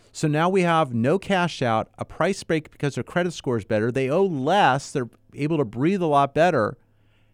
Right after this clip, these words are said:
And we're still gonna go save them more money. And we're gonna do this with no cost.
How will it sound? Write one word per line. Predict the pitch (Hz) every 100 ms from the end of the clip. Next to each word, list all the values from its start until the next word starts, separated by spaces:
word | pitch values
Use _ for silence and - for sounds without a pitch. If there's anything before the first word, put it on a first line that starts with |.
| _ -
And | 196
we're | 220
still | - - - 294
gonna | 214 156
go | 143
save | 139 165 151
them | 156
more | 151 151
money. | 151 127 - _ _ _ _ _ _ _ _
And | 113
we're | 117
gonna | 123
do | 110
this | 131 135 -
with | 139
no | 127 107
cost. | - 139 131 - - -